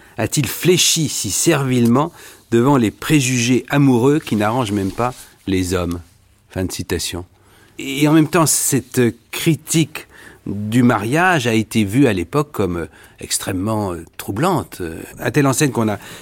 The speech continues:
publié les cinq cahiers de son manuscrit Le Nouveau Monde Amoureux, qu'extrêmement tard, jusqu'en mille neuf cent soixante-sept, à la veille de,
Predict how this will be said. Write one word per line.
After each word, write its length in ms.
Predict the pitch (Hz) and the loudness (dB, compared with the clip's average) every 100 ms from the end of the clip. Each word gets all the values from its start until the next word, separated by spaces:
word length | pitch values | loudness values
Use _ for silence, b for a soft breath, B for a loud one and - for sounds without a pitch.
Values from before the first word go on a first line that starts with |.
| B | B
publié 400 | - 120 123 131 | -4 2 4 4
les 80 | 117 | 4
cinq 320 | - 160 147 | 2 2 2
cahiers 380 | - 131 127 135 | 2 0 2 2
de 120 | 110 101 | 2 -2
son 140 | - | 0
manuscrit 440 | 110 110 104 - 120 | 0 2 0 0 0
Le 100 | 98 | 4
Nouveau 320 | 120 135 139 | 4 6 6
Monde 280 | 127 117 98 | 4 2 2
Amoureux, 440 | 101 101 104 175 B B B - | 0 2 0 -2 B B B -8
qu'extrêmement 640 | 110 - - 160 117 95 | -6 -4 -2 2 2 0
tard, 260 | - 98 101 | -4 -4 -4
jusqu'en 300 | 101 104 101 | -6 -4 2
mille 160 | 131 | 2
neuf 140 | 117 - | 2 0
cent 120 | 139 | -4
soixante-sept, 760 | - 92 95 87 - 190 - 90 | -4 -4 -6 -6 -6 -6 -6 -8
à 40 | |
la 120 | 90 | -8
veille 280 | 90 131 131 | -4 -2 -2
de, 280 | 98 87 | -2 -4